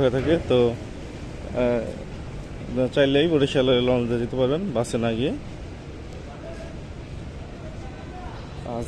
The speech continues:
তিন নম্বর ট্রিপ আছে এম খান সাত, দুই নম্বর ট্রিপ আছে পারাবত বারো, প্রথম ট্রিপ আছে প্রিন্স আওলাদ দশ। আর এম খান সাত লঞ্চে ফ্রি ওয়াইফাই, যে কোনো যাত্রী চালাতে পারবে। বরিশাল থেকে ছেড়ে আসবে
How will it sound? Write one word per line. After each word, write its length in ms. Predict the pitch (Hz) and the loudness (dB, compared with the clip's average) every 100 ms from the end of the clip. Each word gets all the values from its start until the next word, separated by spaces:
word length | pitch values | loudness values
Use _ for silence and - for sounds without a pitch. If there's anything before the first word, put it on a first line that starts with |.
| - | 0
তিন 120 | 156 160 | 2 4
নম্বর 180 | 160 151 | 4 4
ট্রিপ 140 | 151 151 | 4 2
আছে 160 | 143 151 147 | 4 4 4
এম 80 | 139 135 | 4 2
খান 140 | 139 131 | 0 2
সাত, 180 | 151 151 | 0 2
দুই 100 | 139 139 | 4 4
নম্বর 160 | 139 127 | 4 2
ট্রিপ 120 | 135 | 2
আছে 100 | 131 123 | 0 4
পারাবত 280 | 135 131 127 | 6 6 4
বারো, 180 | 131 135 175 | 4 4 2
প্রথম 200 | 170 127 127 | 0 0 0
ট্রিপ 140 | 120 127 | 2 0
আছে 100 | 117 | 0
প্রিন্স 220 | 123 127 123 | 0 2 2
আওলাদ 220 | 123 123 110 | 4 4 2
দশ। 180 | 123 117 - - - - - - - - - - - - - - - - - - 110 | 0 0 -4 -8 -10 -12 -12 -12 -12 -12 -12 -12 -12 -12 -12 -12 -12 -12 -12 -10 -4
আর 100 | 110 127 | 0 0
এম 60 | 127 | 0
খান 120 | 139 - | -4 -2
সাত 140 | 135 135 | 0 0
লঞ্চে 220 | 135 143 139 | 0 -2 -2
ফ্রি 120 | 143 135 | 2 4
ওয়াইফাই, 340 | 135 131 147 214 - - - - - - - - - - - - - - - - - - 110 107 | 2 2 2 0 -6 -10 -12 -12 -12 -12 -12 -10 -10 -10 -12 -12 -10 -10 -10 -10 -10 -8 -6 -2
যে 80 | 131 | 0
কোনো 120 | 131 131 | 2 2
যাত্রী 300 | 127 - 135 139 147 | 0 0 0 0 2
চালাতে 280 | 127 120 - | 6 8 8
পারবে। 220 | - 156 226 - - - - - - - - - - - - - - - - - - - - - - - - - - - - - - - - - - - - - - - - - - - - - - 123 | 6 2 0 0 0 2 0 -4 -6 -8 -8 -6 -8 -8 -8 -10 -10 -12 -10 -10 -10 -10 -12 -12 -12 -12 -10 -10 -12 -12 -12 -12 -12 -12 -14 -12 -12 -12 -12 -12 -12 -12 -14 -12 -12 -12 -12 -12 -8 -2
বরিশাল 280 | 135 147 156 | 0 2 2
থেকে 120 | 147 143 | 2 4
ছেড়ে 160 | 151 147 | 6 8
আসবে 220 | 147 147 | 8 6